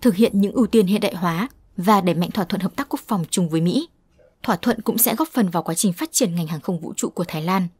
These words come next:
theo khuôn khổ kế hoạch mua sắm và phát triển P N D trong giai đoạn mười năm tới." Chương trình đào tạo các chuyên gia bảo trì của Thái Lan bắt đầu tại quốc gia Đông Nam Á này vào năm hai nghìn không trăm hai mươi ba. Còn công tác huấn luyện phi công sẽ được thực hiện ở Wichita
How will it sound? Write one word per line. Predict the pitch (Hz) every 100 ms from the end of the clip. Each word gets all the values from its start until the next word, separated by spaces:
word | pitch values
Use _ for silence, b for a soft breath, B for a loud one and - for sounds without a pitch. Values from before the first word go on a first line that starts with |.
| _ _ _
theo | - 277
khuôn | 262
khổ | 233 208
kế | 165
hoạch | 170 220 190
mua | 190
sắm | 170 160
và | 190
phát | - 277
triển | - 233 143 - _ -
P |
N | 233 196 175
D | 196 190 - _ _ -
trong | 269
giai | 262
đoạn | 262 240 185
mười | 175 147
năm | 156 -
tới." | 151 180 269 _ _ _ _ _ _ _ _
Chương | - 294
trình | 254 214
đào | 180
tạo | 196 -
các | 302
chuyên | - 202
gia | 208 175
bảo | 170 139
trì | -
của | 170 156
Thái | 170
Lan | 165 185 180 - _ -
bắt | 302
đầu | 233 180
tại | -
quốc | 262
gia | - 220
Đông | 185 180
Nam | 175
Á | 170 143
này | 190 175 - _ _
vào | 202
năm | 208 240
hai | 240
nghìn | 220 190 143
không | 196 180
trăm | 175
hai | 175
mươi | 170
ba. | 160 175 165 _ _ _ _ _ _
Còn | 233 214
công | 254 240
tác | 339
huấn | 208
luyện | 202 220
phi | 214
công | - 208 185 - _ -
sẽ | -
được | 247 240
thực | 196
hiện | 190 - -
ở | 165
Wichita | 185 - 190 180